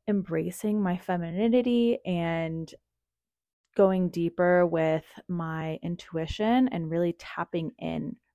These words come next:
reconnecting with my body truly at the core and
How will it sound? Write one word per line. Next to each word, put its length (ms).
reconnecting 600
with 200
my 160
body 500
truly 600
at 200
the 100
core 600
and 500